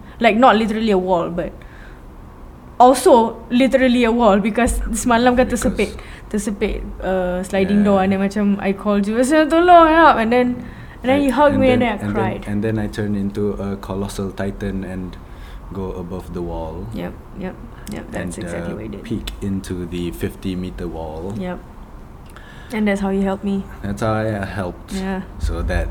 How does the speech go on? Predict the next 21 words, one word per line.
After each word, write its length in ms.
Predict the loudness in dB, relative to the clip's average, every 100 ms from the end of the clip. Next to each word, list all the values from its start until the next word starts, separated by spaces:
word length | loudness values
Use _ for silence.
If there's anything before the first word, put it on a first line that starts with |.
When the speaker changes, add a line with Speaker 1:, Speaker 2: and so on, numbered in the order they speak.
| -4
Speaker 2:
you 80 | -4
know, 140 | -4
all 300 | -4 -4 -4
the 160 | -4 -4
other 220 | -4 -6
titans 460 | -6 -8 -8 -10 -10
can 160 | -10 -8
get 220 | -10 -10
into 540 | -12 -10 -8 -6 -8 -10 -16 -18 -18 -12
wall 360 | -8 -6 -6 -8
Maria. 640 | -8 -6 -6 -6 -8 -10 -12 -18 -18
Speaker 1:
Uh, 1040 | -16 -16 -14 -14 -14 -14 -12 -14 -14 -14 -14
okay. 240 | -14 -16 -16 -20 -20 -20 -20 -20 -12
Speaker 2:
<laughs> 1600 | -8 -6 -4 -6 -6 -8 0 2 2 0 -2 0 -2 -2 -4 -6 -6 -18 -20 -10 -8 -6 -6 -6 -8 -10 -12 -2
Uh, 520 | 4 8 8 8 6
so 200 | 4 4
yeah, 520 | 6 8 8 6 0 -6
I 120 | -6
think 180 | -4 -4
that's 300 | -4 -6 -6
it 180 | -6